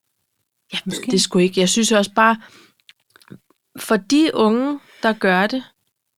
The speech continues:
Speaker 1: der tror jeg, det er et rigtig dejligt år, man lige kan bruge på at trække vejret.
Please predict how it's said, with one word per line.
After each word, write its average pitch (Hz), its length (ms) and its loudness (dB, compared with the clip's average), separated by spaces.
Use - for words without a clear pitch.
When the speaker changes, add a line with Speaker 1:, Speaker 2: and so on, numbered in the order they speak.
Speaker 1:
der 240 120 0
tror 240 280 -2
jeg, 220 240 -2
det 220 200 0
er 190 100 0
et 185 160 -6
rigtig 220 280 -4
dejligt 202 440 -2
år, 190 300 -4
man 196 160 2
lige 214 140 -2
kan 233 160 -4
bruge 208 240 -2
på 220 120 -6
at 214 80 -4
trække 196 320 -4
vejret. 185 220 -4